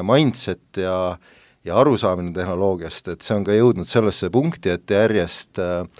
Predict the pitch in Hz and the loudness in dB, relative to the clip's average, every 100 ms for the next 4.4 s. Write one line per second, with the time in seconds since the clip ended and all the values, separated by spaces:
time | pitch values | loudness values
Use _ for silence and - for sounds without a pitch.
0 | - - 120 123 98 104 120 - 113 107 | -20 -2 4 6 6 2 -2 -2 0 0
1 | 90 92 90 87 - _ _ - 85 95 | -2 -6 -6 -8 -12 _ _ -12 -4 4
2 | 117 101 85 90 - 92 85 87 87 87 | 4 4 -4 -10 -12 -12 -8 -6 -4 -4
3 | 87 107 104 - - 82 85 82 85 95 | -4 0 0 0 -6 -6 -6 -6 -4 0
4 | 131 - 71 | 0 -2 -14